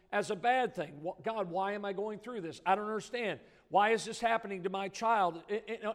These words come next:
and on and on. It may be something that you've gone through. It may be something that you will go through. I mean, I don't think on December thirty-first that Blake had any idea.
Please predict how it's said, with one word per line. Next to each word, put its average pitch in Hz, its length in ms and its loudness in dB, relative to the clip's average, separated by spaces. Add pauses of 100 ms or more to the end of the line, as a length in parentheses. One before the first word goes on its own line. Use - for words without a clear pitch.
and 214 180 -6
on 208 280 -4
and 214 100 -4
on. 220 320 0 (320)
It 226 180 -4
may 233 160 4
be 220 200 -2
something 226 460 -4
that 202 200 -2
you've 170 180 -10
gone 220 300 0
through. 254 220 -8
It 202 120 -2
may 196 120 0
be 196 120 -6
something 220 480 -6
that 214 240 -4
you 208 140 -6
will 254 300 -2
go 170 200 -2
through. 123 300 -16 (1500)
I 165 40 -16
mean, 175 180 -6
I 180 160 2
don't 220 240 0
think 214 300 -6
on 185 200 -2
December 180 460 -6
thirty-first 208 760 -10
that 156 200 -2 (640)
Blake 190 420 -2
had 180 340 -4
any 214 280 -8
idea. 202 640 -8